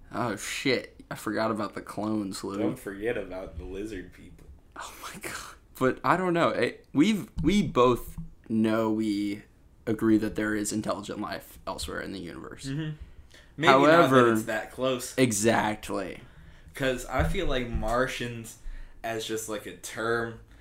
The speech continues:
Speaker 2: has just been denigrated over the time.
Speaker 1: Yeah.
Speaker 2: Because that was, like, one of the only other planets whose names we knew at a
Speaker 1: Yeah.
Speaker 2: certain point in time. But now we have names for shit that's a billion light years away. You know what I'm saying?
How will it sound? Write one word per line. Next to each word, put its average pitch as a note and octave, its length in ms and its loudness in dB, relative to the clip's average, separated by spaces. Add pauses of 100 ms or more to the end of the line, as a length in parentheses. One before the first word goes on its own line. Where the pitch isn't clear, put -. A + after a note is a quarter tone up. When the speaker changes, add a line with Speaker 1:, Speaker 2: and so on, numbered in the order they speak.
(180)
Speaker 2:
has A#2+ 260 -4
just A2 260 -6
been G#2+ 400 -4
denigrated A2+ 720 -4
over A2+ 320 -4
the A2 160 -8
time. A2+ 480 -6 (140)
Speaker 1:
Yeah. G#2+ 260 0
Speaker 2:
Because A2 360 -8
that A#2 300 -4
was, A2 220 -6
like, G#2 440 -8 (480)
one A#2+ 280 0
of A#2+ 60 -4
the A2+ 100 -6
only A#2 380 -4
other A2+ 240 -4
planets G#2+ 640 -8
whose A2 200 -6
names A2 640 -8 (100)
we G#2+ 220 -6
knew A2+ 540 -4 (180)
at A#2 180 -2
a B2 40 2
Speaker 1:
Yeah. - 160 0
Speaker 2:
certain B2 300 -2
point B2 240 -6
in A#2+ 100 -10
time. C3 320 -6 (420)
But G2 160 -8
now D3 260 2
we B2 260 0
have A2+ 340 0
names A2+ 380 -6
for A2 180 -4
shit A2 320 -4
that's - 460 -8 (260)
a G#2+ 80 -12
billion B2+ 600 0
light B2 260 0
years A2 320 -8
away. G2 340 -12
You A2 160 -12
know A2+ 140 -8
what A2+ 120 -6
I'm A2 160 -8
saying? A2 380 -8